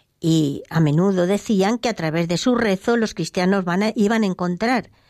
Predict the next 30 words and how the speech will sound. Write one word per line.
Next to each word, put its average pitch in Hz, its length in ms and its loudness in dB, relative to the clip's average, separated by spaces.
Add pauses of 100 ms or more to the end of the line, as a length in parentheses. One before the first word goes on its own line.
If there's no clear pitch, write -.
(380)
mucha 262 400 2
ayuda 202 360 0
para 170 200 -4
salvarse. 165 800 -2 (360)
Así 233 240 -2
que, 285 200 0
a 254 80 2
fin 220 180 0
de 202 120 0
cuentas, 214 500 0
es - 160 -2
un 185 180 4
guiño, 202 480 2 (520)
eh, 180 340 -2
de 214 260 0
Fra, 196 500 -2
eh, 160 260 -10
Angelico 196 800 0 (400)
a, 196 340 -2
eh, 165 400 0
su - 200 -2
orden, 156 460 -2
a 139 120 -6
la 139 140 -2
orden 170 340 0
de 160 80 -2
los 170 160 0
dominicos 202 640 0 (100)
y 262 100 0
también 180 580 0